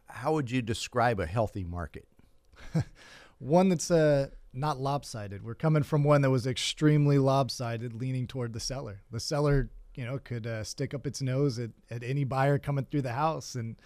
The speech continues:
Speaker 2: uh, you had to offer your firstborn with, with offers, you know, if you even wanted to be <laughs> considered. Um, now it's something that there's give and take. It's a true negotiation, and realtors need to go back to work. You know, we can, uh, <laughs> actually do our jobs instead of just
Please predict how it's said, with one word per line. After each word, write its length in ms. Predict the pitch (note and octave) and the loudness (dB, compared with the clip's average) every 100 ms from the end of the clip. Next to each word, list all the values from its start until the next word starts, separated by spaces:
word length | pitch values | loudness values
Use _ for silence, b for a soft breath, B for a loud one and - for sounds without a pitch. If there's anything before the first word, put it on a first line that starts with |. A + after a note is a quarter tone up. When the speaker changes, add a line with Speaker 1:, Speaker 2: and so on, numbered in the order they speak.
| B B B E2+ | B B B -12
Speaker 2:
uh, 200 | A2+ A2 A2+ | -8 -8 -4
you 140 | B2+ | 0
had 80 | C3+ | 0
to 60 | A#2+ | 0
offer 300 | A#2+ C3 C3+ | -4 -2 -2
your 100 | B2 | -2
firstborn 640 | - D3 G#2 A#2+ D3 D#3 | 2 2 2 0 0 0
with, 260 | A#2+ A#2+ - - | -2 -4 -6 -12
with 220 | B2+ A#2+ | -6 -6
offers, 500 | - B2 F3+ A2+ G2+ | -4 0 0 -2 -8
you 60 | G#2 | -6
know, 180 | A2+ C3 | -4 0
if 100 | C3 | 2
you 60 | D#3+ | 4
even 220 | C#3 C#3+ | 6 8
wanted 140 | C#3+ | 8
to 60 | C#3+ | 8
be 100 | D3 | 6
<laughs> 0 | |
considered. 600 | - C#3+ E3 G3+ E3+ F#2 - B B B B | 6 4 6 6 6 -2 -12 B B B B
Um, 360 | - A2+ G#2+ G#2 - | -8 -6 -6 -10 -10
now 320 | A#2+ C3 F3+ | 0 6 8
it's 120 | C3+ | 8
something 440 | - C#3+ C#3 D3 C#3 | 4 2 2 4 4
that 160 | C3 | 4
there's 180 | D3 C#3+ | 6 6
give 220 | G#2+ C#3+ | 6 4
and 100 | C#3+ | 4
take. 460 | C3 F3 - - - G3+ | 2 0 -2 -12 -18 -10
It's 400 | A#2+ - - - | -10 -8 -10 -8
a 80 | B2+ | -6
true 240 | - D#3 D3 | 0 6 8
negotiation, 840 | C3+ C#3 C3 B2 B2+ C#3 A#2+ A#2 | 8 6 4 0 -4 -4 -6 -6
and 100 | A2 | -4
realtors 600 | B2+ C3 B2 A#2+ - - - _ | -4 -4 -4 -6 -8 -14 -20 _
need 200 | A#2+ B2+ | -4 -2
to 80 | A2+ | 0
go 140 | A#2 | -2
back 240 | A2+ A2 A2 | -2 -6 -8
to 100 | A#2+ | -8
work. 380 | A#2+ D3+ G2+ - | -6 -8 -12 -18
You 160 | A2+ | -12
know, 140 | G#2 A2 | -8 -6
we 140 | A#2 | -6
can, 260 | A2 B2 A#2 | -6 -6 -4
uh, 160 | A2+ A2 | -6 -8
<laughs> 40 | |
actually 540 | A#2+ B2 - - - C#3+ | -8 -6 -8 -6 0 2
do 180 | D3 | 6
our 140 | C3+ C3 | 6 6
jobs 420 | B2+ C3+ C#3 A#2 | 4 4 4 4
instead 300 | B2 - B2 | -2 -6 -6
of 60 | A2+ | -4
just 340 | B2 A#2 - | -4 -6 -8